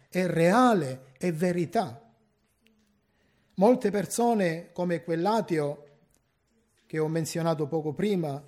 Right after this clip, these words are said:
non vogliono credere all'esistenza dell'inferno. Magari ci ridono sopra, ci fanno delle, delle barzellette, perché pensano che dopo la morte fisica,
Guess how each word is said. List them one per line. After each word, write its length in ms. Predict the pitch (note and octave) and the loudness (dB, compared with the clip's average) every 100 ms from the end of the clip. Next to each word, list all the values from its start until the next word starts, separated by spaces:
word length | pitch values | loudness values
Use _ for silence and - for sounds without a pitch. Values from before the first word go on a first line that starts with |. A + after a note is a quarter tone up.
| - | -6
non 220 | F3+ F3+ | -2 4
vogliono 420 | A3 A3 G3 F3+ | 4 4 2 0
credere 760 | - G3+ G3 E3 D3 C3 - _ | 0 2 2 2 -2 -6 -14 _
all'esistenza 1300 | D3+ D#3 D3+ D#3 - F#3 F3+ E3+ - D3 C#3 - _ _ _ | -8 -4 -4 -6 -6 -4 -2 -2 -2 -2 -4 -10 _ _ _
dell'inferno. 880 | - E3+ D#3+ D3+ D#3 C3 A2+ A2+ A#2+ _ _ _ _ _ _ | -4 -2 -2 -4 -6 -6 -8 -18 -20 _ _ _ _ _ _
Magari 340 | - D#3+ F3+ E3+ | -8 -2 0 -2
ci 200 | - F3+ | -2 0
ridono 400 | F#3+ G#3 E3 D3 | 0 0 0 -2
sopra, 520 | - F3 D3 B2+ B2 - _ | 2 2 2 -4 -12 -18 _
ci 140 | - D#3+ | -10 -4
fanno 320 | F#3+ F#3+ E3+ | -2 -2 -4
delle, 560 | D3+ E3 D#3+ D3+ C#3+ - - _ - | 0 0 0 -2 -4 -8 -20 _ -12
delle 300 | D#3 D#3+ D#3+ | -4 0 0
barzellette, 1040 | D3+ D#3 C3+ D3+ D#3+ F#3 F3 - C3+ - _ _ _ _ _ _ _ | 0 -2 -2 -2 0 -2 -4 -14 -14 -16 _ _ _ _ _ _ _
perché 280 | - D#3+ G#3 | -6 -2 2
pensano 560 | A3 A#3 A3+ F#3+ E3+ E3+ | 4 4 4 -2 -4 -2
che 160 | E3+ | -2
dopo 300 | E3 A3 F#3 | 2 2 2
la 120 | E3+ | 0
morte 440 | F3 A3 A3 - F3+ | 0 0 -2 -4 -8
fisica, 760 | - B3 A3+ A#3+ - A#3 A#3+ | -4 -2 -2 -4 -2 -4 -4